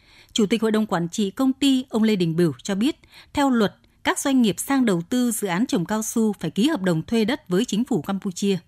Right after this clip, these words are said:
Nhưng nhiều doanh nghiệp do không tìm hiểu kỹ luật của nước sở tại nên gặp khó khăn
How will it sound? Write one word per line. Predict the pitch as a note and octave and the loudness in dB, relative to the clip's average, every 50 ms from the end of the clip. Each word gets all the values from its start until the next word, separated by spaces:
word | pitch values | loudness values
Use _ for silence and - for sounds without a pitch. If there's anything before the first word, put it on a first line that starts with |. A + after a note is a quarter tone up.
| _ _ _ _ _ - _ | _ _ _ _ _ -6 _
Nhưng | - D#4 D4 C#4+ | 2 4 6 6
nhiều | B3+ B3 A3 G3 | 6 6 6 4
doanh | - C#4 C4+ C4 | 2 2 2 4
nghiệp | A#3 G#3 E3+ - _ _ _ _ _ - | 4 4 2 0 _ _ _ _ _ -8
do | - G#3+ A#3+ B3 B3 | -4 0 0 0 0
không | - - C#4 B3+ - | 0 -2 -2 0 2
tìm | - G3+ F3 E3 | 2 2 2 2
hiểu | D3 F#3 F3+ D3+ C3+ - | 2 0 0 0 -2 -4
kỹ | - A#3+ C4+ E4 E4+ | -4 -4 -2 -2 0
luật | C#4+ A3+ F#3+ - - | 0 0 -2 -2 -4
của | - D#3 | -6 -4
nước | E3+ D#4 E4+ | -2 -2 -4
sở | - - G3 D3 - - | -4 -4 -6 -6 -6 -6
tại | - D#3 - - - _ - | -6 -6 -6 -8 -10 _ -2
nên | G#3+ G#3 | -2 -2
gặp | G3+ F3 - - | -2 -4 -6 -4
khó | - F#3 B3+ | -4 -4 -4
khăn | - - C#4 C4 B3 | -4 -2 -2 0 0